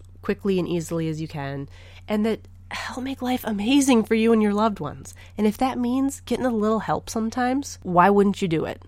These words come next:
Does that mean maybe cutting out some other expenses if money is tight so that you can make room for this stuff that can actually benefit your life in really amazing ways? Maybe.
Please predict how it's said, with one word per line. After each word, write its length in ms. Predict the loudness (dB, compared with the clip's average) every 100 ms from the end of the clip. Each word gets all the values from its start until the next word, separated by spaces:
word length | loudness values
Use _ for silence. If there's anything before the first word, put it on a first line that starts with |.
| -20 -10
Does 140 | 0
that 180 | 2 4
mean 500 | 4 4 2 2 2
maybe 280 | 4 2 0
cutting 380 | -2 0 2
out 200 | 2 2
some 140 | 0 -2
other 240 | 0 0
expenses 520 | 0 -2 -4 -2 -4
if 120 | -4 -4
money 260 | -4 -2
is 140 | -4 -4
tight 320 | -4 -4 -6 -10
so 120 | -14
that 80 | -10
you 100 | -8
can 140 | -6 -2
make 220 | -2 -2
room 240 | 0 0
for 120 | 0
this 220 | 0 0 -2
stuff 500 | -4 -2 -2 -4 -8
that 180 | -6 -6
can 480 | -4 -2 -2 -4 -8 -8
actually 340 | -8 -4 -4
benefit 380 | -2 -4 -4 -2
your 140 | -2
life 280 | 0 0 0
in 120 | -4
really 280 | -2 -2 -2
amazing 400 | -2 -2 -4 -4
ways? 400 | -4 -4 -6 -8 -18 -20 -20 -12
Maybe. 460 | -2 0 0 -4